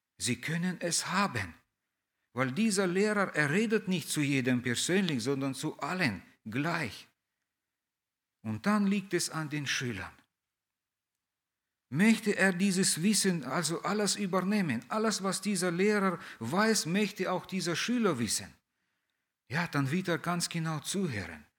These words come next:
Er wird nachfragen, wenn, wenn er etwas nicht versteht.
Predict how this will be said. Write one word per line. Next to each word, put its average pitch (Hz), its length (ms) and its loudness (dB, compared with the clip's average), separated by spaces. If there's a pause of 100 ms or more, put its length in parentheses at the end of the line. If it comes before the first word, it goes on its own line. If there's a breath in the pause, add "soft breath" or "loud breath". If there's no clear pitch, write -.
(360)
Er 143 180 -2
wird 190 160 2
nachfragen, 180 760 4
wenn, 160 160 2 (180)
wenn 160 140 2
er - 120 -2
etwas 190 360 0
nicht 185 180 0
versteht. 175 640 -2